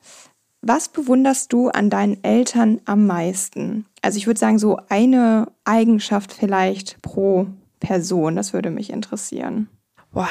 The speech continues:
Speaker 2: das ist so sch-, das ist eine richtig schwere Frage. Also nicht, weil, ähm, nicht, weil, <laughs> nicht, weil ich nichts finde,
Speaker 1: <laughs>
Speaker 2: sondern weil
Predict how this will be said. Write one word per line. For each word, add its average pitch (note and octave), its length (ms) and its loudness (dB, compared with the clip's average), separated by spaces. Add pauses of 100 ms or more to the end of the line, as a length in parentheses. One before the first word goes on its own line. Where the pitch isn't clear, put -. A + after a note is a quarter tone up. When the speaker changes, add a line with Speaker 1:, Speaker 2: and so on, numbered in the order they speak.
Speaker 2:
das - 180 -6
ist - 200 -4
so F#3+ 140 0
sch-, - 260 -4
das G#3+ 200 -2
ist - 140 -4
eine F3+ 220 -2
richtig G3 600 -2
schwere F#3+ 420 0
Frage. F#3 680 0 (360)
Also G#3 280 4
nicht, A3+ 300 2
weil, G3+ 260 2
ähm, F#3 400 2
nicht, A#3 220 0
weil, C4+ 100 4 (340)
<laughs> - 380 -10
nicht, A#3+ 220 2
weil G#3+ 200 4 (140)
ich G#3+ 160 2
nichts G3 220 0
finde, C4 360 4 (120)
Speaker 1:
<laughs> - 120 -6
Speaker 2:
sondern G#3 560 2
weil G#3 300 4